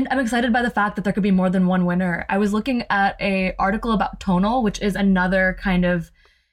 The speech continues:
in-home exercise experience. And the, the C E O kind of said that a lot of Tonal users also own a Peloton bike. And it just reminded me that, like, this idea of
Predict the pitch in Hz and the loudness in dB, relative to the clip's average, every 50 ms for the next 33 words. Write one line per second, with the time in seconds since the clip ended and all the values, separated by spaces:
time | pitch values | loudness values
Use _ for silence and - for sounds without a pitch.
0 | _ _ _ _ - 285 277 254 226 220 247 240 240 233 226 220 220 208 208 - | _ _ _ _ -2 0 2 2 4 4 4 4 4 6 6 6 4 4 2 -2
1 | - - 208 202 - - 196 - 220 196 190 185 185 180 185 175 175 - - - | -4 -6 -6 -4 -4 -6 -4 -2 0 2 2 2 2 0 -2 -4 -8 -6 -4 -2
2 | 180 180 180 185 196 220 254 294 285 - - - - - 214 214 - 247 - - | 0 0 0 0 0 -2 -2 -4 -6 -8 -14 -12 -6 -2 0 2 2 2 0 -2
3 | - - - 202 190 180 220 208 202 196 190 185 - - - - - - _ _ | -8 -10 -6 -4 -2 0 2 2 2 2 0 0 -2 -4 -8 -12 -18 -20 _ _
4 | 202 220 202 - - 269 262 247 233 240 240 233 - 214 214 196 - 214 190 180 | -2 -2 -2 0 0 2 2 2 2 2 2 2 2 2 0 0 2 0 0 0
5 | 196 190 - - 208 208 202 202 190 190 190 - 190 - - - 240 247 240 226 | 0 -2 0 0 0 0 2 2 2 2 0 0 -2 -6 -6 -4 -4 0 0 2
6 | 214 208 214 208 - 202 196 190 170 208 - - 190 185 180 180 - 202 180 180 | 2 0 -2 -2 -2 -2 -2 0 -2 -2 -2 -2 -2 -2 -2 -2 -4 -2 -2 -2
7 | - - 185 175 170 170 165 - 151 - - - - 196 196 190 214 202 180 - | -2 -2 -2 0 0 0 -2 -4 -6 -10 -10 -4 -2 -2 -2 0 -2 -2 -4 -4
8 | - - - _ _ _ 220 226 214 196 202 214 214 226 202 202 202 196 180 185 | -10 -18 -20 _ _ _ 2 2 2 4 2 2 2 4 4 4 4 2 2 0
9 | 180 - - 180 175 170 175 - - 208 185 226 202 185 170 196 196 196 190 190 | 0 0 0 -2 -2 -2 -4 -4 -4 -4 -2 0 -2 -2 -2 0 0 0 0 0
10 | - - 185 180 180 175 175 175 - | 2 2 2 2 0 0 -2 -6 -8